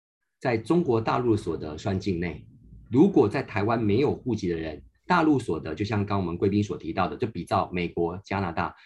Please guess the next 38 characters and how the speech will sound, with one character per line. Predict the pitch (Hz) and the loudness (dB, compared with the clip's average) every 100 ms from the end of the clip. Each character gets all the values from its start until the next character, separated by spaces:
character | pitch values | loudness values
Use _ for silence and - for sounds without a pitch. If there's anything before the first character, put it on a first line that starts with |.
| - | -2
但 | 196 | 0
是 | 196 | 2
很 | 101 | 0
特 | 92 113 | 2 0
别 | 90 80 | 0 -2
啦， | 80 73 _ _ | -4 -6 _ _
香 | - - 170 185 | -6 2 4 6
港 | 143 92 | 4 2
跟 | 113 | 2
澳 | 113 120 | 2 2
门 | 95 82 78 87 - _ _ _ _ _ _ _ - | 2 0 -4 -10 -12 _ _ _ _ _ _ _ -10
算 | - 120 | 0 2
海 | 90 80 | 2 2
外 | 104 | 2
所 | 101 71 | 2 -4
得， | 71 69 - - - | -8 -12 -16 -20 -4
只 | 135 | 4
有 | 139 | 4
中 | - 147 | 4 2
国 | 151 104 | 2 0
大 | - 123 | -2 -2
陆 | 104 107 - - _ _ | 0 0 -2 -10 _ _
对 | - 117 104 _ _ | 2 2 2 _ _
有 | 110 98 | 0 2
户 | 87 - - 226 131 | 0 -6 0 4 4
籍 | 92 | 2
的 | 90 | -4
人 | 82 80 85 98 _ _ _ | -2 -4 -4 -8 _ _ _
才 | - - 90 | -14 -4 -2
是 | 101 117 - - - | 0 0 -2 -4 -4
国 | 95 | 2
内 | 104 | 2
所 | 95 78 | 2 -2
得。 | 78 69 - _ - | -6 -10 -14 _ 0
那 | 170 | 2
如 | 135 160 | 4 4
果 | 143 113 - _ _ _ _ _ _ - | 4 4 0 _ _ _ _ _ _ -16
是 | - 147 113 - | -2 2 2 0